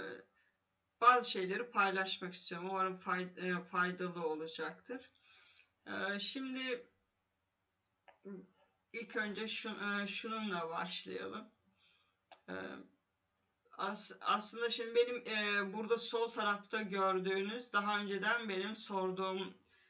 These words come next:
e, sorular. Bunları tutuyor. E, bu iyi bir şey. Aynı şeyi bir daha bir daha, e, sormuyorsunuz. E, şimdi benim ilk sorduğum,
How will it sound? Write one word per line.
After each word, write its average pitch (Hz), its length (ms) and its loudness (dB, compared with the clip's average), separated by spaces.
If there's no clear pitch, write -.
e, 170 280 0
sorular. 185 580 0
Bunları 226 480 0
tutuyor. 214 580 -4
E, 196 220 -4
bu 240 100 2
iyi 240 300 -4
bir 214 60 -2
şey. 240 340 -2
Aynı 220 360 0
şeyi 220 380 -2
bir 214 100 -4
daha 202 320 4
bir 190 80 -4
daha, 208 220 4
e, 196 300 -4
sormuyorsunuz. 190 1400 -4
E, 196 320 -2
şimdi 226 320 -4
benim 247 400 6
ilk 240 220 -8
sorduğum, 240 920 4